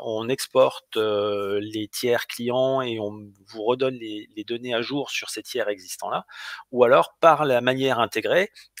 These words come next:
euh, qui est la plus, la plus réactive aujourd'hui, on peut générer des, des alertes.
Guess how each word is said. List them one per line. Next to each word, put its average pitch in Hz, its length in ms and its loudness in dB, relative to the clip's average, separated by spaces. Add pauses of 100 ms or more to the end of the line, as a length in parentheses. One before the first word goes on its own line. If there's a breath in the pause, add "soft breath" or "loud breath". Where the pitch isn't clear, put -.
euh, 104 480 0
qui - 220 -6
est - 20 0
la 101 180 6 (300)
plus, 127 480 -6
la 104 100 -2
plus - 180 -2
réactive 127 420 0
aujourd'hui, 107 320 -6
on 165 100 -10
peut - 180 -6
générer 120 460 -4
des, 120 300 -2
des 110 200 0
alertes. 123 320 4